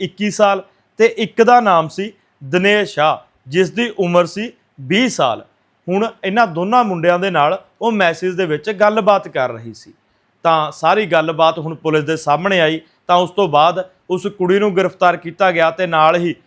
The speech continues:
ਉਹਨਾਂ ਦੋਨਾਂ ਮੁੰਡਿਆਂ ਨੂੰ ਵੀ ਗ੍ਰਿਫਤਾਰ ਕੀਤਾ ਗਿਆ, ਜਿਨ੍ਹਾਂ ਦਾ ਜ਼ਿਕਰ ਮੈਸੇਜ ਦੇ ਵਿੱਚ ਹੋ ਰਿਹਾ ਸੀ। ਤਾਂ ਉਹਨਾਂ ਦੋਨਾਂ ਜਾਣਿਆਂ ਨੂੰ ਜਦੋਂ ਗ੍ਰਿਫਤਾਰ ਕਰਕੇ ਲਿਆਂਦਾ ਗਿਆ, ਉਹਨਾਂ ਤੋਂ ਪੁੱਛਗਿੱਛ ਹੋਈ, ਤਾਂ ਫਿਰ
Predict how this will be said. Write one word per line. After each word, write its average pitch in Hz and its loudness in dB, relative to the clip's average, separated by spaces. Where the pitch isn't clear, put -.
ਉਹਨਾਂ 214 0
ਦੋਨਾਂ 190 2
ਮੁੰਡਿਆਂ 190 2
ਨੂੰ 220 -6
ਵੀ 208 -4
ਗ੍ਰਿਫਤਾਰ 156 0
ਕੀਤਾ 135 -4
ਗਿਆ, 110 -8
ਜਿਨ੍ਹਾਂ 185 0
ਦਾ 226 4
ਜ਼ਿਕਰ 165 -4
ਮੈਸੇਜ 180 0
ਦੇ 196 2
ਵਿੱਚ 175 -2
ਹੋ 131 -8
ਰਿਹਾ 120 -8
ਸੀ। 110 -20
ਤਾਂ 202 4
ਉਹਨਾਂ 220 0
ਦੋਨਾਂ 208 0
ਜਾਣਿਆਂ 202 0
ਨੂੰ 196 -4
ਜਦੋਂ 190 0
ਗ੍ਰਿਫਤਾਰ 170 0
ਕਰਕੇ 175 -2
ਲਿਆਂਦਾ 170 2
ਗਿਆ, 151 -2
ਉਹਨਾਂ 208 2
ਤੋਂ 240 2
ਪੁੱਛਗਿੱਛ 185 -2
ਹੋਈ, 165 -2
ਤਾਂ 196 4
ਫਿਰ 170 -2